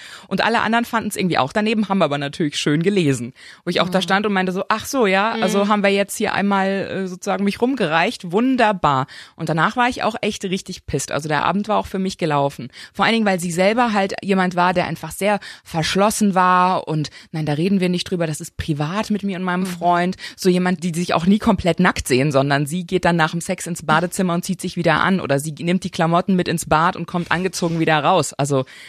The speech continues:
Speaker 1: und so jemand reicht dann mein Handy rum und, äh, zerreißt sich da das Maul. Das hat mich sehr getroffen in dem Moment. Und danach war das, war der Ofen für mich auch aus.
Speaker 2: Hattest du mal was, Julia?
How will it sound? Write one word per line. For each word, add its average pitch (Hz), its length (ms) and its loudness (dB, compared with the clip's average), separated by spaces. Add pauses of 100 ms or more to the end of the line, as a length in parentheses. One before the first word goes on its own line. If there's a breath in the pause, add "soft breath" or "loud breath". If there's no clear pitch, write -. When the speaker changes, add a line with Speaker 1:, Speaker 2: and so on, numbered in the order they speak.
(180 loud breath)
Speaker 1:
und - 280 2
so 202 140 6
jemand 233 320 2
reicht 202 300 2
dann 196 100 2
mein 185 240 2
Handy 214 300 2
rum 165 280 2
und, 165 240 -2
äh, 170 320 0
zerreißt 160 400 0
sich 190 120 -6
da 165 100 2
das 156 120 -2
Maul. 175 220 2
Das 175 220 -2
hat 202 140 -4
mich 196 200 2
sehr 175 280 2 (160)
getroffen 165 440 0
in 127 80 -2
dem 123 120 0
Moment. 120 280 0
Und 139 100 -2
danach 127 340 2
war 190 100 2
das, 185 220 -2
war 160 120 4
der 156 180 4
Ofen 165 200 -2
für 165 120 -6
mich 160 180 -4
auch 147 100 -2
aus. - 380 -4 (560 loud breath)
Speaker 2:
Hattest - 260 -4
du 214 60 2
mal 214 180 4
was, 226 200 -2
Julia? 233 340 0